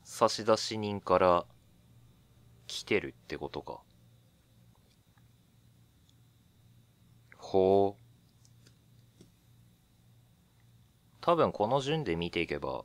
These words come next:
いいってことですよね。えーと、ディーアイエーに関する情報を求む。事故による死者は二十名以上、打ち上げ現場もしくは作業場と思われ、思われる潜入の好機。打ち上げの目的は例のアーティファクトを低空で発信。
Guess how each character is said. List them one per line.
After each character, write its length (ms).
い 140
い 20
っ 40
て 120
こ 100
と 80
で 80
す 120
よ 100
ね。 180
え 220
ー 20
と、 160
デ 120
ィ 100
ー 100
ア 60
イ 60
エ 40
ー 20
に 120
関 180
す 140
る 100
情 180
報 200
を 40
求 360
む。 320
事 180
故 140
に 80
よ 80
る 80
死 140
者 140
は 80
二 140
十 200
名 160
以 20
上、 160
打 80
ち 80
上 140
げ 80
現 240
場 100
も 100
し 80
く 120
は 60
作 200
業 140
場 100
と 120
思 100
わ 100
れ、 260
思 420
わ 120
れ 160
る 240
潜 300
入 140
の 120
好 220
機。 220
打 80
ち 120
上 160
げ 100
の 100
目 220
的 240
は 180
例 180
の 120
ア 40
ー 40
テ 80
ィ 20
フ 80
ァ 40
ク 120
ト 120
を 60
低 220
空 180
で 120
発 220
信。 500